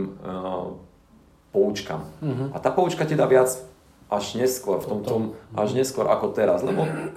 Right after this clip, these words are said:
Speaker 1: teraz, keby som ti niečo akademicky vysvetlil v rámci toho, hoci neviem, či by som vedel,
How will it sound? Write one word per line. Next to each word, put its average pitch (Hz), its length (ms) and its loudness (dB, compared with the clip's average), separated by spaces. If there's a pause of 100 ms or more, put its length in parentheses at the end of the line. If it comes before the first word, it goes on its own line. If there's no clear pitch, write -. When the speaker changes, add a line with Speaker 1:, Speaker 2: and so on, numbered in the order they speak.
(880)
Speaker 1:
teraz, 151 260 6
keby 131 140 -2
som 123 160 -4
ti 123 100 -10
niečo 127 240 0
akademicky 110 480 2
vysvetlil 110 460 0
v 104 80 2
rámci 104 240 -2
toho, 110 260 0
hoci 101 240 -10
neviem, 98 240 -2
či 95 140 -10
by - 80 -12
som 92 100 -10
vedel, - 320 -2